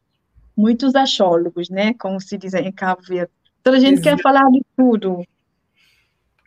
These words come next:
Speaker 1: Então, temos que nos focar naquilo que, que nós queremos. Se eu quero, eu quero ser um,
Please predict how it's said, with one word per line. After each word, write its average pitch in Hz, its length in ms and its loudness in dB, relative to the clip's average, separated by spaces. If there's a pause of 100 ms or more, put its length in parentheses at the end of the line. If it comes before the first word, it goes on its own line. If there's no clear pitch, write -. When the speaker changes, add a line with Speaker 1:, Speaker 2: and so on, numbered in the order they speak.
(360)
Speaker 1:
Então, 254 600 0 (840)
temos 285 320 -2
que 269 180 -4
nos 254 200 0
focar 202 600 -4 (580)
naquilo 202 480 -4
que, 196 380 -12
que - 120 -10
nós 180 260 -6
queremos. 175 480 -10 (360)
Se - 100 -2
eu 214 80 2
quero, 226 480 2 (280)
eu 226 140 2
quero 247 360 2
ser 247 260 0
um, 233 220 2